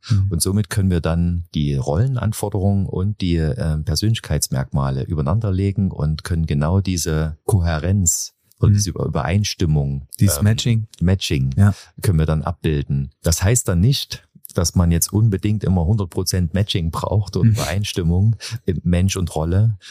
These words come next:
Speaker 2: Aber man hat eine Idee davon, was fällt dem Menschen vielleicht schwer in dieser, äh, Aufgabe, in dieser Rolle, was fällt ihm leicht und in welche Richtung kann man ihn auch noch mehr fördern und entwickeln,
Speaker 1: Mhm.
Speaker 2: das Potenzial noch mehr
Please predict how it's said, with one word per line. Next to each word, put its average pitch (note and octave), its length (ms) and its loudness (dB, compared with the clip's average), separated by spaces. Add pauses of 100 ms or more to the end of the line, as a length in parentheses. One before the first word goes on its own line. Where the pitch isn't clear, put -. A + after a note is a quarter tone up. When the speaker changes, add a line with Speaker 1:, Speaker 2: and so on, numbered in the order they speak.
(140)
Speaker 2:
Aber F2 100 2
man E2 180 2
hat - 300 -2
eine F2 220 2
Idee F#2 380 -2
davon, F#2+ 680 0
was G2 220 0
fällt G2+ 240 0
dem F#2 160 2
Menschen F#2 340 -2
vielleicht D2+ 380 -6
schwer D#3 340 0
in C3 80 0
dieser, B2+ 540 -4
äh, G#2 280 2
Aufgabe, A2+ 460 -2
in G#2 60 0
dieser G2+ 200 -2
Rolle, G#2 440 -2
was - 180 -2
fällt E2+ 220 0
ihm C#2+ 160 0
leicht G2+ 400 0
und D#2+ 180 0
in D#2+ 120 2
welche F#2+ 260 0
Richtung G2+ 300 0
kann F2 160 -2
man E2+ 120 0
ihn D2+ 160 -2
auch - 240 -4
noch D#2+ 160 0
mehr D#2+ 320 -2
fördern F#2 440 0
und D2+ 140 2
entwickeln, C#2+ 600 -2
Speaker 1:
Mhm. G#2 180 0
Speaker 2:
das G2+ 140 -2
Potenzial E2 640 -2
noch D2+ 180 -4
mehr D2+ 420 -2